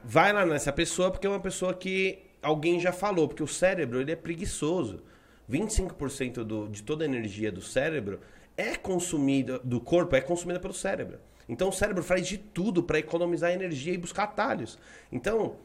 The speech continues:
é, se o cara tem minimamente algum gatilho que já envolveu a Ana,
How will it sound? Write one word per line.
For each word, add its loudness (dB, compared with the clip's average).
é, 2
se 0
o 4
cara 0
tem 2
minimamente 0
algum 2
gatilho 2
que -6
já 0
envolveu 4
a 4
Ana, 2